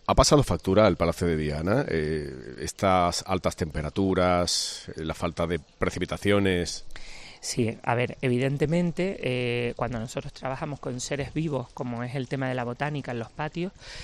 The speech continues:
Speaker 2: el agua es fundamental. Entonces, un año donde la lluvia ha sido muy escasa, como este año, por no decir nula prácticamente,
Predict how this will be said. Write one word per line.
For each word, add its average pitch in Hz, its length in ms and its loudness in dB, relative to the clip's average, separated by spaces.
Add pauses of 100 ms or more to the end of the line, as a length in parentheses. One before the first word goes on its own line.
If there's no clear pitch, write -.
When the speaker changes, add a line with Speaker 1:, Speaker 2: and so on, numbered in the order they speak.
(480)
Speaker 2:
el 127 180 6
agua 135 220 6
es 139 80 2
fundamental. 147 680 0
Entonces, 131 460 -4
un 143 180 2
año 139 600 0
donde 123 500 0
la 120 140 0
lluvia 147 500 2
ha 147 60 -2
sido 139 260 2
muy 143 180 4
escasa, 147 380 -2
como 120 160 0
este - 160 -6
año, 147 220 0
por 110 160 -8
no 113 160 -4
decir 127 480 0
nula 160 560 4
prácticamente, 151 720 -4